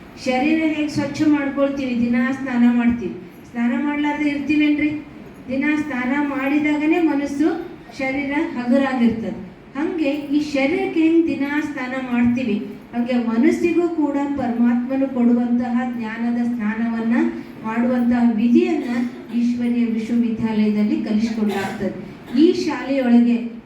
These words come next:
ಯಾವುದು ಜಾತಿ, ಮತ, ಪಂಥ, ಧರ್ಮ, ವಯಸ್ಸು, ಭಾಷೆ, ವೇಷ,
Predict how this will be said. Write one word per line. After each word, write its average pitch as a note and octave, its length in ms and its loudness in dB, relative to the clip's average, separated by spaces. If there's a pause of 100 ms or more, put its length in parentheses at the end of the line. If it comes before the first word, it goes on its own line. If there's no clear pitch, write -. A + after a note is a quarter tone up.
ಯಾವುದು A#3 460 -2
ಜಾತಿ, A#3 500 -2
ಮತ, A3 280 -2
ಪಂಥ, A3 800 0
ಧರ್ಮ, G#3+ 500 2
ವಯಸ್ಸು, G#3+ 760 2
ಭಾಷೆ, A3 600 -2 (340)
ವೇಷ, A#3+ 360 2